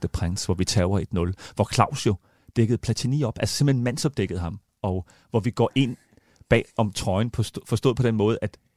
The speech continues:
hvorfor kom han til at dække Platini op? Hvordan var det egentlig at løbe ved siden af Michel? Snakker man sammen?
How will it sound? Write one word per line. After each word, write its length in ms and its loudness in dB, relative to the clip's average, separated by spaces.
hvorfor 240 0
kom 180 -2
han 80 -2
til 140 -4
at 80 -2
dække 160 -2
Platini 380 -4
op? 120 -6
Hvordan 280 0
var 120 6
det 60 2
egentlig 180 0
at 60 2
løbe 140 2
ved 60 -2
siden 180 -2
af 80 2
Michel? 360 0
Snakker 320 0
man 120 2
sammen? 340 -2